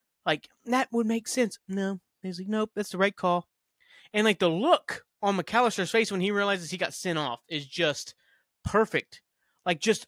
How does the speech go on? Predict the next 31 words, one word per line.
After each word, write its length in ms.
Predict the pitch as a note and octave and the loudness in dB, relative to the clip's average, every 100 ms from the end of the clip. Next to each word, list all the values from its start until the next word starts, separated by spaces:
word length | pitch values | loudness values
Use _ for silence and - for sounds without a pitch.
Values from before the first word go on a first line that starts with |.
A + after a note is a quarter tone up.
| - | 0
unbelievably 1300 | F#3+ A3 A#3 G#3 G#3 F3+ G3 G3 D#3+ D3 C#3+ B2 - | 4 6 6 4 4 4 2 0 -2 -4 -4 -6 -8
shocked. 1080 | - - - - - G#3 F3 C3+ - - - _ _ _ _ _ _ _ _ | -8 -6 -4 -4 -2 2 4 2 0 -18 -20 _ _ _ _ _ _ _ _
Shocked 880 | - - - - B3+ F#3 - - - _ _ - | -8 -2 0 6 8 8 4 -6 -18 _ _ -8
that 120 | E3+ | -8
he 80 | D#3 | -4
got 160 | E3+ D#3+ | 0 0
a 60 | |
red. 240 | D3 E3 C3+ | 2 2 2
He 60 | |
kinda 200 | F3+ F#3 | 0 0
just 160 | F3 - | 0 -2
looks 160 | F#3 | -2
up 140 | G3 F#3 | -2 -2
and 100 | D#3+ | -4
sees 220 | G3 F3 | -6 -6
a 80 | D3+ | 0
red, 200 | E3+ D#3+ | 2 0
and 80 | D3 | -2
his 140 | C#3+ - | -10 -16
eyes 380 | F#3 G#3 F#3 D3+ | -10 -6 -6 -8
get 260 | F3+ F#3+ | -2 -2
so 300 | - - G3+ | -2 -2 0
big, 380 | E3+ C#3+ F#3+ D3+ | 0 0 0 2
like, 180 | C#3+ B2 _ _ _ _ _ - | -2 -4 _ _ _ _ _ -10
are 120 | C#3 | -8
you 640 | C#3 D3 F#3+ C#4+ D4 C#3 A#2+ | -6 -4 0 2 2 0 -8
serious? 1000 | A2+ - - C3 D3+ C4+ F4 A4+ - - - C#3+ | -8 -6 -6 -4 -4 -2 -2 -4 -4 -8 -8 -6
A 160 | D3 C#3+ | -4 -4
red 300 | C3+ D3+ A3+ | -4 -4 -6
card? 260 | - G#4 E4+ A4+ F4 _ _ | -8 -4 2 2 0 _ _
<laughs> 480 | - - - D#4 - | -12 -8 -2 -2 -2